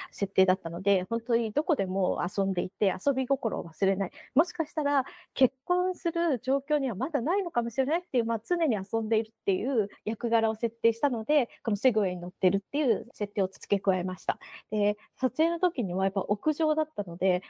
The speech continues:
本当にセグウェイがこう、外に出てしまうんじゃないかとか、ぶつかってしまうんじゃないかってことがすごい危ないと思ってたので、スタッフのみんなでこう周りを囲んで、外に出ないようにって気をつけて撮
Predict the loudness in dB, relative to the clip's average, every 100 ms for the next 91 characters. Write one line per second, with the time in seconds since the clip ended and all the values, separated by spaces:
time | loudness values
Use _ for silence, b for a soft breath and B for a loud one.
0 | B -4 0 0 0 -2 0 0 0 -2
1 | -2 -2 -4 -6 _ -20 -4 -2 0 0
2 | 0 -2 -4 -2 -2 -2 -4 -2 0 0
3 | 2 2 2 -2 -2 0 0 -2 -4 -6
4 | -4 -2 -2 0 0 0 -2 _ _ _
5 | -10 -4 -2 0 -2 -6 -2 -2 -2 4
6 | 4 4 B -2 0 0 -2 0 0 0
7 | 0 -2 -4 -6 -2 -2 0 0 -2 -4
8 | -4 -2 -2 0 0 0 B B 0 0
9 | 0 0 0 -2 -4 -8 -8 -2 -2 0
10 | -4 -2 -4 B B -6